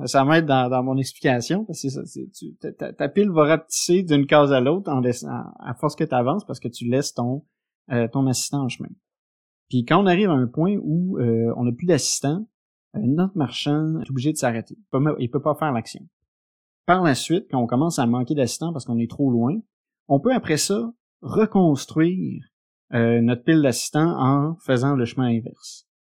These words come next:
Fait qu'on a cette espèce de, de, de, d'aller-retour qu'il faut souvent effectuer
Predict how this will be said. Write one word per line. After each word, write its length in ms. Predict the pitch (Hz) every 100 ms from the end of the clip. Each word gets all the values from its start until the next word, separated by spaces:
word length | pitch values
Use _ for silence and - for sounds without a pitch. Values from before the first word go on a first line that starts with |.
| _ _ _ _ -
Fait 80 | 117
qu'on 180 | 123 123
a 60 |
cette 180 | 135 135
espèce 380 | 117 - 151 135
de, 300 | 127 120 117
de, 280 | 120 - - _ _ _ _ _ -
de, 100 | 64 - - - _ _ _ _ -
d'aller-retour 800 | 135 151 151 147 - 160 180 165
qu'il 140 | -
faut 120 | 139
souvent 260 | 135 - 143
effectuer 880 | 147 139 127 - 131 135 143 160